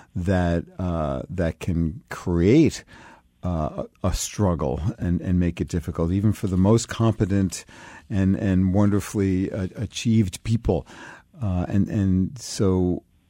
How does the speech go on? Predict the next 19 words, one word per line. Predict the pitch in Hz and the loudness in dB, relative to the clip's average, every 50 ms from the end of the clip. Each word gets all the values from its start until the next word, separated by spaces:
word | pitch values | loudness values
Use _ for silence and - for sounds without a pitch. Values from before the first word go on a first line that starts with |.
| _ _ - | _ _ -16
so | - - - 120 104 101 98 98 - | -10 -2 0 2 2 2 2 0 -2
can | - - 117 113 | 0 2 4 4
you | 135 147 147 147 151 196 - - | 6 6 6 4 2 0 -6 -14
just | - - 113 - - - | -14 -14 -14 -14 -16 -20
briefly | - 196 139 113 - 110 110 117 120 120 - 135 123 113 | -20 -18 -16 -4 2 4 6 6 4 4 4 4 4 4
describe | 98 107 107 - - - 123 113 113 120 117 107 - | 4 2 0 -2 -2 0 2 4 4 4 2 2 2
what | 113 113 110 | 4 4 4
it | 110 104 | 4 4
is | 107 113 113 - | 4 2 4 2
that | 113 98 90 - | 2 2 2 2
makes, | - 98 98 101 107 123 127 - - - - - - - - - - - - - - _ _ _ _ _ _ - | 2 2 4 4 4 2 0 -2 -8 -10 -10 -10 -12 -16 -20 -20 -20 -20 -20 -20 -20 _ _ _ _ _ _ -2
uh, | 120 120 117 113 113 113 - - | 0 2 2 4 4 2 2 0
the, | 127 107 117 113 117 - | 0 2 4 4 4 4
the | - 131 131 104 | 2 0 -2 -2
struggles | - - - 120 117 113 120 127 123 120 110 - | -2 2 2 4 4 4 4 4 2 2 0 -2
of, | - 131 110 98 - - | -2 -2 -2 -2 -2 -4
of | - 104 | 0 2
military | 101 110 117 117 117 110 - 127 117 113 110 | 4 4 6 6 4 2 2 4 4 4 2
families, | - - 120 110 110 113 113 107 104 107 110 107 104 107 104 104 104 - - | 2 0 2 2 4 4 4 4 4 4 4 4 4 4 2 0 -2 -4 -6